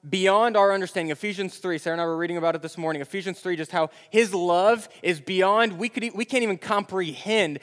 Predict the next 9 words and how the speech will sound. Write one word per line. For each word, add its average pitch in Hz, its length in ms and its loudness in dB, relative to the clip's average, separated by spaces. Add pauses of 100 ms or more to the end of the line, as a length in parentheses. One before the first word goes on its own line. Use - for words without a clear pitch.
(160)
the 170 100 0
depth 185 520 0 (180)
and 170 340 0 (120)
the, 165 360 -2 (160)
the 160 120 -2
expansion 202 920 -4
of 151 180 0
His 180 260 0
love 175 380 2